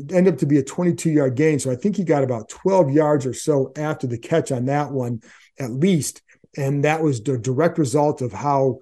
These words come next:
Howell operated on that and the, the terrific route that Dotson ran. The other pl-, thing I liked on that play was that, w-, and this, I saw this a few times with Howell, is his ability to follow through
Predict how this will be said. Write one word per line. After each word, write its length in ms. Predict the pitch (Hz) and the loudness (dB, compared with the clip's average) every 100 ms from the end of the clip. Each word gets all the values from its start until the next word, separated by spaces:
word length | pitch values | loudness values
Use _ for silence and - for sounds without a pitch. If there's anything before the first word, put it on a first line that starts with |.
| _ | _
Howell 540 | - 190 208 156 135 - | -6 2 4 4 2 0
operated 460 | 170 180 147 143 131 | 0 2 2 2 0
on 100 | 131 | -2
that 160 | 131 | -2
and 80 | 143 | -2
the, 220 | 139 113 139 - | -4 -4 -12 -2
the 140 | 139 | -2
terrific 460 | 135 180 208 143 127 | 0 4 4 4 2
route 280 | 160 156 - | 2 2 0
that 220 | 127 120 | -6 -4
Dotson 340 | 147 139 123 | -4 -4 -2
ran. 320 | 147 170 131 - _ | 2 2 0 -8 _
The 80 | 160 | 4
other 140 | 226 | 4
pl-, 220 | - - 156 | 4 -2 -4
thing 200 | 180 147 | -2 0
I 60 | |
liked 320 | 139 180 220 | 0 0 2
on 100 | 139 127 | 0 0
that 240 | 202 196 | -2 -2
play 300 | - 139 131 131 - - - | 0 2 2 -2 -14 -20 -2
was 340 | 147 143 131 | 2 4 2
that, 300 | 135 139 139 | 2 0 -2
w-, 240 | - 151 147 | -2 -2 0
and 220 | 139 139 | 0 6
this, 180 | 196 180 | 6 6
I 80 | 139 | 2
saw 220 | - 156 | 2 2
this 160 | 135 | 0
a 60 | 131 | -2
few 180 | 220 254 | -2 0
times 260 | 160 139 | 0 -2
with 120 | 127 123 | -4 -2
Howell, 360 | 135 131 127 - _ | 0 0 -2 -8 _
is 180 | 143 127 | -4 -2
his 160 | 147 131 | 0 0
ability 460 | 117 151 190 190 | 2 6 6 6
to 180 | 175 143 | 2 -4
follow 380 | - 160 165 165 | -4 0 4 4
through 400 | 156 151 139 | 4 2 2